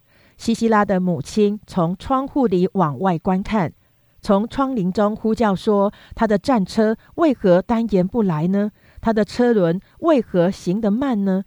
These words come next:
聪明的宫女安慰他，他也自言自语地说：“他们莫非得财而分，每人得了一两个女子？”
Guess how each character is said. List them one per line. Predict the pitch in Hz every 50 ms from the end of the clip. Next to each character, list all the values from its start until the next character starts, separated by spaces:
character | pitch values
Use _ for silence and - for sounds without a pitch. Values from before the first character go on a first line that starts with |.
| _ _ _ _ _ _
聪 | - - 240 233 226
明 | 220 190 190
的 | 190 190
宫 | 185 - 214 214 214 208
女 | 175 151
安 | - - 185 190 180
慰 | 180 196 175
他， | 160 170 180 175 170 175 190 - _ _ - -
他 | - 196
也 | 190 180 160 147
自 | 156 _ - 254 262 220
言 | 175 160 165 151 147 165
自 | 175 - - 220 190
语 | 170 156 147
地 | 139 147 156
说 | - - 208 202 196 190 196 220 - _ _ _ _ _ _ _ _ -
：“他 | - 208 208
们 | 214 208 190 185
莫 | 180 185 226 262 254 208
非 | 180 - 214 208 202 202 202
得 | - 175 160 185 240
财 | - - - 165 143 156
而 | - 170
分， | 180 - - 240 247 262 262 - _ _ _ - -
每 | 202 202 185
人 | 185 180 180 190 202
得 | - 190 190
了 | 208 214 202 185 -
一 | 302
两 | 294 277 254 220 170 156 151
个 | 165 175 175
女 | 170 170 180 240
子？” | - - 196 180 143